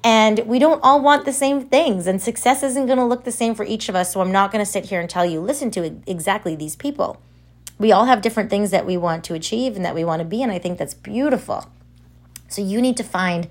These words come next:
the people that light you up. Like, when I first got started, I listened to Adam Green's duplication, or sorry, watched Adam's duplication video on YouTube. It's, like, super old school.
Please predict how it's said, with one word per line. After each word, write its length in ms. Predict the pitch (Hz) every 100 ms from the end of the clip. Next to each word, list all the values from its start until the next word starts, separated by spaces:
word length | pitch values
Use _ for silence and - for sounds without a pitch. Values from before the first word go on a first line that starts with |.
| - - - -
the 80 | 180
people 320 | 190 196 170
that 180 | 160 139
light 340 | 165 160 139 - _ _ _
you 300 | 151 156 185 -
up. 260 | 147 - - - - - -
Like, 300 | 185 175 - - _ -
when 180 | 180 170
I 140 | 269
first 260 | 302 311 -
got 160 | 262
started, 520 | - 208 196 190 185 -
I 200 | 185 254
listened 500 | 247 226 220 208 208
to 120 | -
Adam 300 | - 180 202
Green's 440 | 190 175 175 165 160
duplication, 840 | 175 175 269 - 208 208 190 180
or 80 | 190
sorry, 260 | 190 170
watched 480 | 160 190 202 - -
Adam's 380 | - 170 175 175
duplication 640 | 170 170 190 202 196 202
video 380 | 175 170 165 156
on 260 | 151 175 226
YouTube. 560 | 247 269 196 165 156 -
It's, 160 | -
like, 160 | 170 151
super 460 | - - 220 240
old 240 | 220 240 240
school. 580 | - 277 226 208 190